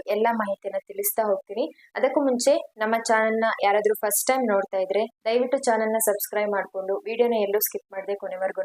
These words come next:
ನೋಡಿ. ವಿಡಿಯೋ ಇಷ್ಟ ಆದ್ರೆ ಒಂದು ಲೈಕ್ ಮಾಡೋ ಮುಖಾಂತರ ವಿಡಿಯೋ ಬಗ್ಗೆ ಏನಾದ್ರೂ ಅಭಿಪ್ರಾಯವನ್ನ ತಿಳಿಸ್ಬೇಕು ಅನ್ಸಿದ್ರೆ ಕಾಮೆಂಟ್ ಮಾಡಿ ತಿಳಿಸ್ಬೋದು. ಹಾಗೆ ವಿಡಿಯೋ ಪಕ್ಕದಲ್ಲಿರುವ ಬೆಲ್ ಐಕಾನ್ ಪ್ರೆಸ್ ಮಾಡಿದ್ರೆ ನಾವು ಮಾಡುವ ಎಲ್ಲಾ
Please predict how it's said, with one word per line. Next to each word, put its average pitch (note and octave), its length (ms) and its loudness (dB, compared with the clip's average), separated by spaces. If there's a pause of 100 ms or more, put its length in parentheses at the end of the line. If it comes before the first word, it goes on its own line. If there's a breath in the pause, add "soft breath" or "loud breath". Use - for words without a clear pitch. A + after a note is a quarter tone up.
ನೋಡಿ. A#3 200 -8 (380 soft breath)
ವಿಡಿಯೋ C#4+ 200 2
ಇಷ್ಟ C#4+ 260 -2
ಆದ್ರೆ A3 260 2
ಒಂದು G#3 240 2
ಲೈಕ್ G3 340 2
ಮಾಡೋ G3 200 -2
ಮುಖಾಂತರ F#3+ 460 -10 (180)
ವಿಡಿಯೋ A#3 220 4
ಬಗ್ಗೆ A3+ 260 2 (140)
ಏನಾದ್ರೂ G3 280 0
ಅಭಿಪ್ರಾಯವನ್ನ G3 640 -6
ತಿಳಿಸ್ಬೇಕು G3 500 -6
ಅನ್ಸಿದ್ರೆ F3+ 360 -4
ಕಾಮೆಂಟ್ G3 440 -4
ಮಾಡಿ F#3 220 -8
ತಿಳಿಸ್ಬೋದು. F#3 600 -6 (420 loud breath)
ಹಾಗೆ D4+ 200 4
ವಿಡಿಯೋ C#4+ 320 4
ಪಕ್ಕದಲ್ಲಿರುವ A3+ 540 2
ಬೆಲ್ G#3 280 4
ಐಕಾನ್ A#3 260 -2
ಪ್ರೆಸ್ G3 260 -4
ಮಾಡಿದ್ರೆ F3 340 -4 (160)
ನಾವು A#3 180 -2
ಮಾಡುವ G#3 300 2 (160)
ಎಲ್ಲಾ A3+ 280 2